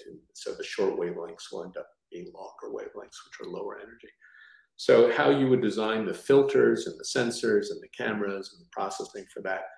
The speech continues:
that, that's the kind of thing we do for fun.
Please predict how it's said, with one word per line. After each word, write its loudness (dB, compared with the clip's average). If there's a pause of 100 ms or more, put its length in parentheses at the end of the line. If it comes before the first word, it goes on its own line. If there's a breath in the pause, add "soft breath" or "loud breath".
(300 soft breath)
that, -6
that's -6
the -4
kind -6
of -6
thing -4
we -12
do -12
for -8
fun. -8